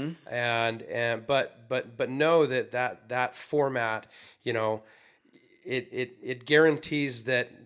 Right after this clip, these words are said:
Speaker 2: not every single one is going to be Sean and I, or Eric and Sean and I, or, or Eric and I. It's, it, it might just be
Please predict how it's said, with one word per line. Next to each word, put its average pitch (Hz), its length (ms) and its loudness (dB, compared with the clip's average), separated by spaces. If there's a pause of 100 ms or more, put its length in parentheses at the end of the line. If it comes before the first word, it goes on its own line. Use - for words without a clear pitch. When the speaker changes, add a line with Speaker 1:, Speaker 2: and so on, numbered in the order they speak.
Speaker 2:
not 131 240 0
every 135 300 -2
single 131 360 0
one 127 200 0
is 117 100 -4
going 123 240 -4
to 123 160 -6
be 120 420 -8
Sean 165 360 0
and 110 100 -4
I, 90 200 -8
or 95 200 -6
Eric 131 500 0
and 101 240 -10
Sean 95 340 -6
and 92 120 -10
I, 82 320 -12
or, 110 480 -4 (260)
or 117 440 -4 (100)
Eric 139 300 2
and 104 100 -6
I. 90 140 -8
It's, 113 240 -6
it, 127 240 -4
it 131 100 -4
might 139 240 0
just 143 240 -4
be 131 460 -4